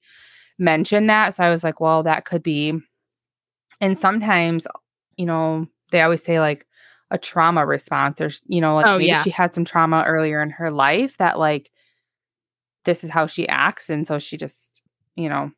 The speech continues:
Speaker 2: Yeah.
Speaker 1: a lot of it can be explained, but you definitely have to get, like, the help for it to work through it.
Speaker 2: Yeah. She
Speaker 1: Um, but
Speaker 2: seems
Speaker 1: she
Speaker 2: to
Speaker 1: did
Speaker 2: be,
Speaker 1: thank
Speaker 2: she seems to be better these days. So I think she does eventually get,
Speaker 1: Okay.
Speaker 2: like, some kind of therapy or something like that.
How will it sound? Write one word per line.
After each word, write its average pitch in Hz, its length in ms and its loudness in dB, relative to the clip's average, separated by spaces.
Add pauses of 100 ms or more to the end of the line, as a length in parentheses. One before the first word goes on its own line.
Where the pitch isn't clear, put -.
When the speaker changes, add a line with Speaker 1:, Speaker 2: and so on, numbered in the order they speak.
(300)
Speaker 2:
Yeah. 202 180 2
Speaker 1:
a - 20 4
lot 240 120 4
of 277 60 0
it - 120 0
can 202 260 0
be 190 120 2
explained, 165 760 -2
but 151 380 2 (200)
you 156 360 -4
definitely 156 340 0
have 147 200 0
to - 100 -4
get, 139 220 -2
like, 139 200 -2
the 151 80 -4
help - 280 -2
for - 240 0
it - 200 -2 (640)
to - 80 -2
work 151 220 0
through - 280 -6
it. - 200 -4 (320)
Speaker 2:
Yeah. 170 480 2
She - 420 -4
Speaker 1:
Um, 175 340 4
but 190 80 4
Speaker 2:
seems 185 100 2
Speaker 1:
she - 120 -2
Speaker 2:
to 196 40 0
Speaker 1:
did 220 140 2
Speaker 2:
be, 240 100 0 (120)
Speaker 1:
thank 214 340 0 (720)
Speaker 2:
she 233 200 -2
seems 254 400 -2
to 285 60 -2
be 247 160 0
better 175 540 2
these 202 360 0
days. 214 440 2
So - 300 -2
I 160 140 2
think 170 180 -6
she - 180 -6
does 147 280 -2
eventually 160 520 0
get, 156 100 0
Speaker 1:
Okay. 139 240 0
Speaker 2:
like, 156 260 -6
some 165 160 0
kind 160 180 -2
of 151 100 -2
therapy 147 600 0
or 143 80 -2
something 135 340 -6
like 104 200 -8
that. 71 280 -2